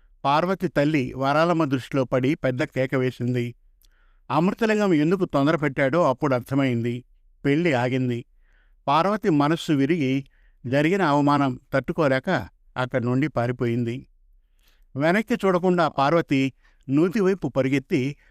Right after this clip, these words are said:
ఒక్క ఒదుటున దూకింది. శంకరాచార్య కూడా ఆలోచించకుండా దూకాడు. అతడికి ఈత రాదు.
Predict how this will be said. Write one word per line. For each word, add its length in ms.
ఒక్క 300
ఒదుటున 680
దూకింది. 640
శంకరాచార్య 680
కూడా 280
ఆలోచించకుండా 760
దూకాడు. 560
అతడికి 400
ఈత 420
రాదు. 400